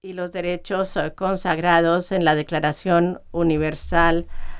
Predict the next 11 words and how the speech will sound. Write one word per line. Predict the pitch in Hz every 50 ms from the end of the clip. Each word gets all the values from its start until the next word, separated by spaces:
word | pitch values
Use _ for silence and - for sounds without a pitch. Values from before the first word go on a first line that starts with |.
| - - - - - -
de | - 170 170 175
los | 165 170 160 147
Derechos | 165 160 160 160 156 156 - 180 160 160 - - - -
Humanos. | 175 165 156 151 147 139 131 127 127 107 131 - - - - -
Por | 165 165
lo | 160 165 165
tanto, | - 196 185 180 180 - 226 220 233 - -
los | - 170 175 175 170 165 -
invito | 175 175 165 170 202 208 214 208 - - 202 196 220 247 247 - _ - - - - - _ _ _ - - - - - _ _ - _ - - - - - - - - - - - - _ _ _ _ _ _ _ _ _ - - - - - - - - - _ _ _ - - - _
a | - 180 170
buscar | 165 165 165 165 - - _ 214 196 185 185 190 196 208